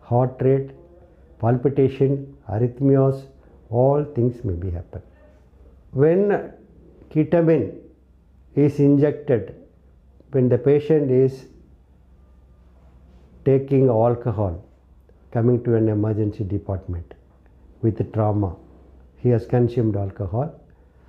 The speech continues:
the ketamine action will be potentiated.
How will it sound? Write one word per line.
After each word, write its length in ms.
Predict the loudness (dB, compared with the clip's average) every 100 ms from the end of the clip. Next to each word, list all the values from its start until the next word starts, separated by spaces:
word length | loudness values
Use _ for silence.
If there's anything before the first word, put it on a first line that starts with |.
| _ -20 -20 -20 -6
the 100 | -2
ketamine 500 | 0 0 2 2 2
action 380 | -2 -2 -2 0
will 140 | -2
be 120 | -6
potentiated. 1040 | -10 -10 -8 -8 -8 -6 -8 -6 -10 -14